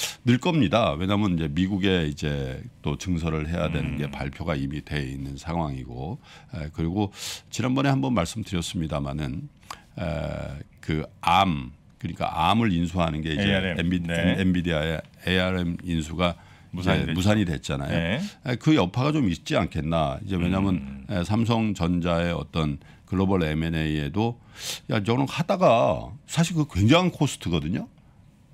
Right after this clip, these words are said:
Speaker 2: 음.
Speaker 1: 예를 들면 보세요. 에, 엔비디아가 에이알엠이라는 회사를, 에, 저 인수한다고 발표한 게 꽤 됐잖아요.
Speaker 2: 네네.
Speaker 1: 근데 그 인수 시점으로부터 얼마 동안 협상을 했는지 우리 정확히 알 수 없지만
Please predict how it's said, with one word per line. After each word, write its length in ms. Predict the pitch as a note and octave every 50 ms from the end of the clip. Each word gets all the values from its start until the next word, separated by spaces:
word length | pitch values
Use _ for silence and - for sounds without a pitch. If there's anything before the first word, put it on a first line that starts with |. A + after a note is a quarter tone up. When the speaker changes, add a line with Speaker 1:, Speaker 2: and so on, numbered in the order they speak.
| - -
Speaker 2:
음. 140 | F2+ F2+ C#3
Speaker 1:
예를 180 | C#3+ C#3+ D#3 D#3
들면 320 | D#3+ D3+ C3+ A2 - D2
보세요. 380 | - A2+ G#2+ B2+ G#2+ A#2 - - - - - - - - - - - - - - - - - -
에, 320 | B2 B2 A#2+ A2+ G#2+ G#2+
엔비디아가 760 | A#2 B2 C#3+ C3+ D#3 D3 - D#3 D3 C#3+ C#3+ C#3 D3 D3 B2 F#2+
에이알엠이라는 840 | G2+ A2 A#2+ B2 B2 B2 B2 A#2+ A#2+ A#2+ A#2+ A2+ A#2 A#2 A#2 A2+
회사를, 600 | A2 G#2+ - A#2 A2+ A#2 A#2+ C3 C3 A#2+ G#2+ - - - D#3 E3 C#3+ B2
에, 400 | G2+ G2+ G2 F#2+ F#2 F2+ F2+ F#2 - - - - - - -
저 220 | - G2+ F#2 F#2
인수한다고 640 | D#2+ G2 G#2 G#2+ G#2 A#2 A2+ A2+ G#2+ G2 G2+ G2+ G2+
발표한 400 | - F2 E2+ D#2 - G#2+ G2 G#2+
게 120 | A#2 A#2 -
꽤 100 | E3 D3+
됐잖아요. 540 | G2+ E2+ D2+ - G2 F2 E2 D2+ C#2 C#2+ F2+
Speaker 2:
네네. 500 | F#2+ F#2+ F2+ E2+ E2 D#2 D#2 G#2 E3 - - -
Speaker 1:
근데 260 | - D#3+ E3 C#3 - - - - - - - -
그 180 | D3 D#3 D#3+
인수 400 | B2+ F#2+ A2 C3+ D#3 C#3+ - F#3
시점으로부터 1160 | - - - - - - G#3 G#3 G3 F#3+ F#3 F#3 E3+ - - E3 D3 D3 C#3+ B2+ B2+ - - F3+
얼마 440 | - - F2+ G#2+ A2+ C#3 D3+ - -
동안 240 | D#3+ D3+ D#3 D3
협상을 400 | C3+ C3+ C3 - C#3+ C3 B2+ B2
했는지 300 | A#2+ A#2+ A2+ A#2+ B2 B2+
우리 160 | B2 G2+ A2 G2
정확히 400 | - F#2+ F#2 F#2 G2+ G2 - G2+
알 220 | F#2 E2+ F2 E2
수 160 | - - - F2
없지만 560 | C#2+ - - - - F#2+ A#2+ B2+ G#2 C2+